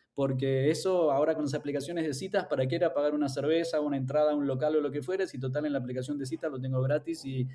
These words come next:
me voy a la casa y, este, y bueno, y nos, y nos encontramos, ¿no?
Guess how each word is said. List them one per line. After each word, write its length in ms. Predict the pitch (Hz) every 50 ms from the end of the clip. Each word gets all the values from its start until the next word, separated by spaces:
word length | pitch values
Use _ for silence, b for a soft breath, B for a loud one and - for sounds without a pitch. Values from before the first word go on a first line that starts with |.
| B -
me 100 | 127 127
voy 100 | 147 156
a 60 | 151
la 120 | 143 135
casa 540 | 123 156 165 165 - 170 170 175 175 170 170
y, 260 | - 135 131 131 131 127
este, 500 | 120 123 - - 120 120 120 117 117 -
y 80 | 127 143
bueno, 300 | 170 170 139 120 113 120
y 40 |
nos, 220 | 120 127 127 - - -
y 60 | 131
nos 180 | 131 131 127 -
encontramos, 580 | 127 123 127 127 139 - 135 135 127 117 113
¿no? 240 | 120 139 - 381 -